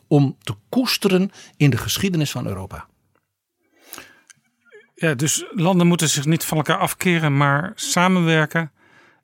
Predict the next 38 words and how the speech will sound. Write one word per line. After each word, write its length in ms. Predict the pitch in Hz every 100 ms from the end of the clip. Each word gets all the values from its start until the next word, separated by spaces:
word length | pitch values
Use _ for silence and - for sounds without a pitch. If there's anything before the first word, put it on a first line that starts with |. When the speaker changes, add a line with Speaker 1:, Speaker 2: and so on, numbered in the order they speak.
| _ _ _
Speaker 2:
En 240 | - 143 143
laten 180 | 139
we 60 | 147
een 60 | 139
beetje 180 | 131
aardig 260 | - 147 -
voor 120 | -
elkaar 260 | 139 - 135
zijn 340 | 131 131 135
en 420 | - 131 127 131 - - 208 165
niet 360 | 135 151 - 131
de 160 | 127 120
tegenstellingen 520 | 147 131 - 127 170
opkloppen. 420 | 160 - 110 117
Dat 80 | 110
is 80 | -
eigenlijk 400 | 170 131 135 - 127
de 60 | 120
boodschap 460 | 131 120 - 107
daarvan. 400 | - 98 113 104 -
Speaker 1:
Ja, 120 | 110 - _ -
en 120 | 135
dat 180 | 120 110
dus, 160 | 110
dat 200 | - 135
dus 140 | 113 -
uiteindelijk, 580 | - 160 214 175 196 -
eh, 100 | - 135
het 240 | 165 127 -
gaat 280 | 170 180
om 300 | - 151 147 - -
dat 240 | 120 -
de 120 | 101 110
mensen 300 | 196 - -
elkaar 320 | 117 147 131
in 160 | 104 110
liefde 360 | 175 123 156 -
aanvaarden. 520 | 123 104 73 90